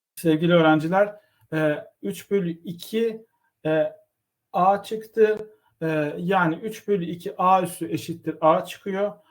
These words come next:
Buradan da A üssünü yalnız bırakırsam eksi iki A bölü üç değerine beni taşıyor. Yani yanıtım A seçeneğidir. <clears throat> Onuncu sorudayız. Onuncu soruda sıfır dört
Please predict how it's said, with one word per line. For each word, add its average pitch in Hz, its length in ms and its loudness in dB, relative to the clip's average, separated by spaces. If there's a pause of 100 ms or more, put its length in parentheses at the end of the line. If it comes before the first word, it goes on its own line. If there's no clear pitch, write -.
(160)
Buradan 208 340 4
da 175 100 -4
A 190 220 4
üssünü 165 320 -6
yalnız 170 480 -4
bırakırsam 165 800 -2 (480)
eksi 180 400 -4
iki 190 440 -6
A 147 320 2
bölü 202 400 -2 (300)
üç 214 300 -6
değerine 143 480 -2
beni 156 200 -4
taşıyor. 190 520 -4 (380)
Yani 165 520 0
yanıtım 190 640 -2 (220)
A 170 260 0
seçeneğidir. 127 760 -10 (920)
<clears throat> - 380 -10
Onuncu 220 360 0
sorudayız. 202 640 2 (480)
Onuncu 220 360 -2
soruda 196 640 0 (320)
sıfır 202 420 0
dört 202 400 2